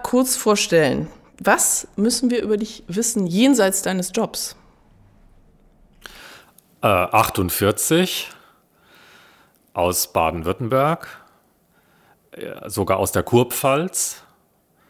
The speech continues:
Speaker 2: Und, äh, das ist also rund um Heidelberg. Mein Wahlkreis nennt sich Rhein-Neckar. Ich bin seit,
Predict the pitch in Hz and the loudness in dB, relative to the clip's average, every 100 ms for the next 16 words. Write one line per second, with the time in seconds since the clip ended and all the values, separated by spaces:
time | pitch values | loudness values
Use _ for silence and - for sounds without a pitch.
0 | _ - _ - - _ _ _ _ _ | _ -20 _ -20 -20 _ _ _ _ _
1 | 117 98 90 87 87 - 87 85 82 - | 0 2 2 -2 -4 -2 -2 0 -4 -4
2 | 80 82 87 98 87 82 90 123 131 117 | -4 -2 -4 -4 -6 -2 0 2 0 2
3 | 110 117 - 98 87 85 85 87 98 85 | 0 0 -6 -8 -6 -2 -2 -4 -6 -6
4 | - - 87 85 - - 82 78 80 107 | -6 -8 -8 -8 -10 -8 -6 -6 -6 -6
5 | - 135 127 127 123 - - 87 82 78 | -2 0 0 -2 -10 -14 -8 -6 -2 -4
6 | 78 - | -4 -8